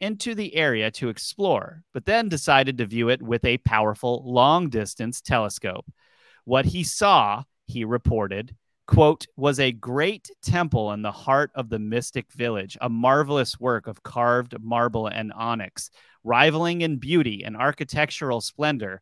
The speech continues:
the magnificence of temp-, of the temples of Yucatan."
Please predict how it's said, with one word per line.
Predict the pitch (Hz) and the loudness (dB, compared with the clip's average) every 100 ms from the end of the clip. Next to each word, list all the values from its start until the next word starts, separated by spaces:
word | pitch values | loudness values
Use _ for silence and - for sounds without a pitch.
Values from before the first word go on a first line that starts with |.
| _ _ _ | _ _ _
the | 113 | -6
magnificence | 120 117 107 131 143 135 - 101 95 - | 0 -2 -2 -4 -2 -6 -6 -10 -12 -8
of | 120 98 | -8 -4
temp-, | - 147 143 _ | -2 0 -2 _
of | 127 113 | -6 -4
the | 117 | -4
temples | 147 151 160 156 147 | -2 0 0 -2 -4
of | 123 110 | -6 -6
Yucatan." | 110 117 127 - - 95 110 | -6 -6 -4 -8 -12 -14 -16